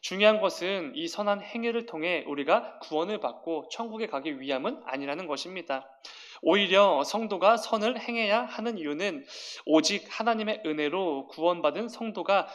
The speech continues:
삶 가운데 맺어야 할 너무나도 당연하고 마땅한 삶의 열매이기 때문에 그렇습니다. 그래서 그 이유 때문에 선을 행하는 것이지요. 구원 가운데 우리가 기여하기 위해서, 하나님께 어떤 이쁨을 받기 위해서, 이를 통해, 나의 업적을 통해,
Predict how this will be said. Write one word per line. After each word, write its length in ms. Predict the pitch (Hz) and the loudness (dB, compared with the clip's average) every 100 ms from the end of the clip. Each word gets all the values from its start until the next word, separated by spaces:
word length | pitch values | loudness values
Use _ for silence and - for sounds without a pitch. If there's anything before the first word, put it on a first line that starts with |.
| - - _ | -18 -20 _
삶 260 | - 226 226 | -10 -8 2
가운데 460 | 220 214 165 175 | 2 2 2 0
맺어야 440 | 123 123 123 147 127 | 2 0 0 0 0
할 300 | 143 147 120 | 0 -2 -2
너무나도 640 | 123 127 120 170 277 - | -4 -4 -2 -2 -4 -8
당연하고 560 | - 147 165 147 156 165 | -10 -6 -4 -2 0 0
마땅한 680 | 131 120 131 131 240 - - | 0 0 -2 2 0 0 -10
삶의 460 | - 196 214 262 | -8 -4 -4 -2
열매이기 520 | - 135 160 147 156 | -2 -2 -2 -2 -4
때문에 460 | 170 175 147 185 170 | -4 -4 -4 -4 -4
그렇습니다. 720 | - 156 185 208 180 139 131 - - - | -4 -8 -6 -8 -4 -4 -6 -14 -20 -12
그래서 640 | - 202 190 - 180 139 131 | -2 0 0 -2 -2 -2 -4
그 120 | 247 | -6
이유 340 | - 147 165 | -6 -6 -4
때문에 440 | 160 139 127 202 247 - | -2 -2 -2 -4 -6 -14
선을 400 | - 180 247 277 - | -8 -2 -2 -4 -6
행하는 300 | 226 208 226 | -4 -2 -2
것이지요. 520 | 147 - - - 143 - - - - - - | -6 -8 -8 -4 -4 -4 -16 -20 -20 -20 -6
구원 360 | 175 190 196 | 4 4 6
가운데 460 | 190 170 156 156 180 | 6 6 6 0 0
우리가 300 | 147 139 170 | 0 0 -2
기여하기 600 | 170 - 160 160 165 170 | -4 -2 0 0 -2 -6
위해서, 440 | 135 135 165 160 - - - | -6 -4 0 -2 -2 -8 -2
하나님께 380 | 220 208 180 185 | 0 0 2 0
어떤 320 | 131 185 - | 2 0 -2
이쁨을 400 | 165 170 190 202 | -10 -10 -8 -8
받기 400 | 147 131 - 185 | -8 -12 -12 -10
위해서, 480 | 139 127 - 160 135 | -6 -8 -4 -4 -4
이를 240 | 139 143 151 | -6 -6 -6
통해, 480 | 135 151 254 - - | -6 -6 -6 -10 -6
나의 180 | 127 147 | -2 0
업적을 520 | 131 131 196 190 190 | -2 -2 -2 -2 -4
통해, 440 | - 160 180 - | -8 -4 -4 -6